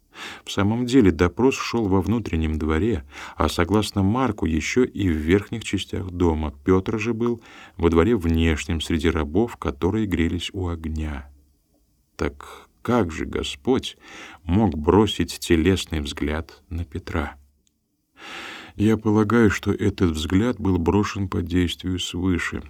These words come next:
так что Петру вспомнилось, сколько раз он уже отрёкся и что предсказал ему Господь.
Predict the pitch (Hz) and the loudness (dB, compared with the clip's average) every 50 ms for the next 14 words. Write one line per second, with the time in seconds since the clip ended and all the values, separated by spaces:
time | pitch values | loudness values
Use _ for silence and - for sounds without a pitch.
0 | - - - 85 82 - - - - - - 85 - 90 - 95 - - - - | -18 -6 -4 -4 -4 -4 -4 -6 -6 -4 -4 -4 -4 -2 -4 -4 -4 -4 -10 -10
1 | _ - - 101 95 87 82 80 78 76 78 - - - - - - - - - | _ -2 -2 0 2 2 0 0 0 -2 -4 -4 -6 -10 -12 -12 -12 -12 -8 -2
2 | 101 95 95 95 - 95 92 95 92 90 - 82 85 85 85 90 82 82 - 98 | 0 0 0 0 -2 -2 -2 -2 -2 -2 -4 -4 -4 -2 0 -2 -2 -2 -2 -2
3 | 110 110 110 - - 87 78 73 - - - - - - - - 95 87 - - | -2 -2 -2 -4 -6 -6 -6 -6 -10 -16 -16 -16 -16 -10 2 6 6 6 6 2
4 | - - - 110 113 107 - 101 98 87 - - - 85 78 76 76 82 90 87 | -6 -2 2 2 2 2 2 0 -2 -2 -2 -4 -2 -2 -2 0 0 0 0 0
5 | 85 85 85 85 85 82 82 82 - - - - - 82 76 - - - - | 0 -2 -2 -2 -2 -4 -4 -6 -6 -8 -10 -4 -2 -2 -2 -2 -4 -8 -12